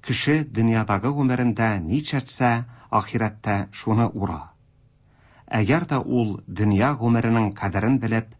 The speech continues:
аны изге гамәлләр эшләп уздырса, аның татлы җимешләрен ахирәттә күпкә күп җыя. Бу дөнья тормышын явыз гамәлләр белән уздыручыларны исә ахирәттә бу гамәлләрнең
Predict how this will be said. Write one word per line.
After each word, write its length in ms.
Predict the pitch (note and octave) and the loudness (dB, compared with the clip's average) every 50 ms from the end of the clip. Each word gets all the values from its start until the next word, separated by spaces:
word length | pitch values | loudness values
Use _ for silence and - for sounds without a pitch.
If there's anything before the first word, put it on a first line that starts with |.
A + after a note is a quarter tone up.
| _ _ - - _ | _ _ -20 -20 _
аны 380 | - A2 A2 A2 A#2 A#2 G#2+ - | 0 2 2 4 4 2 0 -2
изге 420 | - - A#2+ A2 F#2+ F2+ C3 C#3 B2+ | -4 -4 -2 -2 -2 -2 -2 -2 0
гамәлләр 540 | G#2 A2 A#2 A2+ G#2 F#2 F2+ G2+ B2 D#3 - | 0 0 2 2 0 0 0 0 -2 -2 -2
эшләп 340 | C3+ - - C#3 B2+ B2 - | -6 -6 -4 -4 -4 -4 -2
уздырса, 680 | C3+ A#2+ G#2+ - - A#2 - - - A#2 A2+ A2+ A2+ A#2+ - - - _ _ - - _ | -4 -4 -4 -2 -4 -4 -4 0 0 2 2 2 0 -4 -8 -14 -20 _ _ -20 -20 _
аның 380 | - G#2+ G#2+ G#2+ B2 B2 A2+ G2 | -2 0 2 4 4 2 2 0
татлы 400 | - - G2 G2 - - - D#3+ | -4 -10 -12 -12 -8 -4 -4 -4
җимешләрен 800 | D3+ C3+ C3 B2 C3 - - - A#2+ A#2 A#2 A#2 A#2+ A#2 A#2 A#2 - - - - - | 0 2 2 2 2 0 -2 -2 0 0 2 2 2 0 0 -4 -8 -18 -20 -14 -4
ахирәттә 880 | A#2 A2 G2+ - - A#2 A2 A#2 A2+ - - - B2 A2+ A2+ G#2+ G2 G2 - - _ | -4 -4 -4 -2 -2 0 0 0 -2 -4 -6 -2 0 0 0 0 -2 -6 -10 -18 _
күпкә 480 | - A#2 G#2 G2 G#2+ - - D3+ D#3 D3+ - | -4 -4 -4 -4 -8 -8 -4 -4 -4 -2 -4
күп 160 | - F#2+ - - - | -8 -10 -10 -2 0
җыя. 240 | A#2+ G#2 G2+ E2+ D2+ C#2+ - - - _ _ _ _ _ _ _ _ _ _ _ _ _ _ _ _ _ _ _ _ - | 0 2 2 -2 -4 -8 -16 -20 -20 _ _ _ _ _ _ _ _ _ _ _ _ _ _ _ _ _ _ _ _ -4
Бу 180 | A2 A#2+ E3+ | 2 2 4
дөнья 420 | F#3 C#3 - B2+ A2+ G#2 G#2+ C3+ E3+ - | 2 4 2 0 2 2 0 0 -2 -4
тормышын 640 | - - B2 B2 A#2+ A#2 - - B2 A#2 A2 F#2 - | -6 -4 0 0 0 0 0 -2 0 0 -2 -4 -6
явыз 440 | - G2 A2 G#2 G2+ A2+ E3 D#3 C#3 | -6 -2 0 0 2 2 0 -2 -2
гамәлләр 560 | A2 A2+ A2+ A#2 A#2+ A2+ G2 F2+ A2 D3 D#3+ D3+ | -2 0 2 2 2 2 0 0 0 -2 -2 -2
белән 240 | C3 A#2+ A#2+ A#2+ | -2 -2 0 -2
уздыручыларны 880 | - A2 A#2 G#2 G2+ G2 A2+ A#2 A2 A2 - A#2+ A2 A2 G#2 F#2+ G#2 A#2 - C3+ | -2 -2 -4 -4 -2 -2 -2 -2 -2 -2 -4 -2 0 0 0 0 -2 -2 -2 -4
исә 420 | B2+ - - B2 A#2+ A#2+ A#2+ B2+ - - - _ - - - _ _ | -4 -2 0 0 0 0 -2 -6 -8 -16 -20 _ -20 -20 -20 _ _
ахирәттә 800 | - G#2+ G#2 - B2 A2+ A#2 A2 - - - A#2+ A#2 A2+ G#2+ G2 | -4 -4 -2 0 0 0 0 -2 -4 -4 -2 0 0 0 0 -2
бу 160 | - G2 D3 E3 | -2 -2 -2 0
гамәлләрнең 840 | C3+ C3 A#2+ B2 A#2+ A2+ A2+ A2+ A#2 A2+ - A2+ A#2 A#2 A2 G#2 | 0 0 0 0 0 0 0 -2 -2 -2 0 0 0 2 0 0